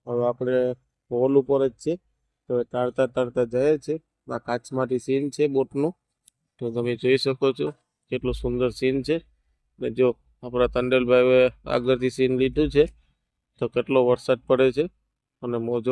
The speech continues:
પણ એટલો જ છે, પવન પણ એટલો જ છે. તો જો મોરામાં પણ આપણો બહુ વરસાદ પડે છે અને આપણો ડી બી એસ ભાઈ છે ને, પેલી તાલપત્રી બાંધેલી છે ને, તેમાં બેઠો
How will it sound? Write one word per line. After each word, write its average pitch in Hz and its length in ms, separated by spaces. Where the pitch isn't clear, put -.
પણ 123 220
એટલો 147 240
જ 135 140
છે, 143 120
પવન 123 340
પણ 131 220
એટલો 147 240
જ - 140
છે. 160 100
તો 139 120
જો 147 120
મોરામાં 135 520
પણ 135 160
આપણો 131 180
બહુ 131 80
વરસાદ 139 380
પડે 143 180
છે 151 120
અને 127 180
આપણો 127 280
ડી 120 200
બી 131 140
એસ 123 140
ભાઈ 139 220
છે 151 120
ને, 147 140
પેલી 127 320
તાલપત્રી 131 540
બાંધેલી 135 480
છે 156 120
ને, 151 240
તેમાં 127 420
બેઠો 131 260